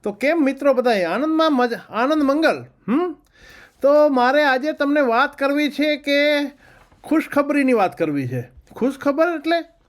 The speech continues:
ખુશખબર એટલે આપણે ભાંડેડા બધાય મેર કોમ્યુનિટીના બધાય ભેગા થવાના છે અને ઈ કઈ જગ્યાએ ભેગા થવાના છે એની વિશે તમારે વાત, મારે વાત કરવી છે. કારણ કે ઇન્ટરનેશનલ મહેર સુપ્રીમ કાઉન્સિલ આયોજિત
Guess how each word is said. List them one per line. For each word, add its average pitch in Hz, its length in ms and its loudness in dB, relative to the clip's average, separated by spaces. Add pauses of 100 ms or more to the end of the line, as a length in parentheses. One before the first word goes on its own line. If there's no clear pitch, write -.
(340)
ખુશખબર 302 520 0
એટલે 311 200 0
આપણે 294 360 2
ભાંડેડા 285 520 2
બધાય 269 480 0
મેર 285 320 2
કોમ્યુનિટીના 285 720 0
બધાય 269 340 -2
ભેગા 233 380 -2
થવાના 226 420 0
છે 233 160 -2
અને 269 460 0
ઈ 247 320 -4
કઈ 240 220 0
જગ્યાએ 233 340 -2
ભેગા 233 280 -2
થવાના 240 400 -2
છે 220 100 -2
એની 247 300 0
વિશે 220 240 -4
તમારે 214 320 -4
વાત, 214 300 -4
મારે 202 240 -2
વાત 202 260 -2
કરવી 220 280 -4
છે. 240 120 0
કારણ 233 180 -6
કે 226 280 0 (800)
ઇન્ટરનેશનલ 269 840 0
મહેર 254 360 2
સુપ્રીમ 269 540 -2
કાઉન્સિલ 247 920 -2 (540)
આયોજિત 240 680 0